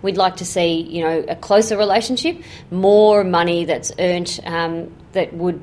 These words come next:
attract superannuation rights over time.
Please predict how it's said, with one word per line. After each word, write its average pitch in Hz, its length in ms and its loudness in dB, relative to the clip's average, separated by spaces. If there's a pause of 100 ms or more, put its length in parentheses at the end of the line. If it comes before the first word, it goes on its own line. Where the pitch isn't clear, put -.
attract 185 480 -4
superannuation 160 720 -4
rights 156 320 -4
over 156 200 -10
time. 156 440 -12